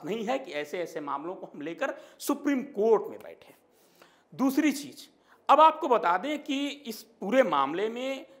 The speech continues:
संत कालीचरण पर पहले ही पुलिस ने एफ़आईआर कर लिया है और उन पर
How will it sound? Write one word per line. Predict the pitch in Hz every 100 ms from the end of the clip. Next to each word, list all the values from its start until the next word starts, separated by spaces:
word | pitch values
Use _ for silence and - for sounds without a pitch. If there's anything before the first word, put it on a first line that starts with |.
| -
संत | - 254 - -
कालीचरण | 165 214 240 - 160 185
पर | 185 240 -
पहले | 165 185
ही | 214 226
पुलिस | - 220 -
ने | 226
एफ़आईआर | - 135 120 113
कर | - 135
लिया | 156 190
है | 180 214 - - _ - -
और | 220 262
उन | 247 247
पर | - 285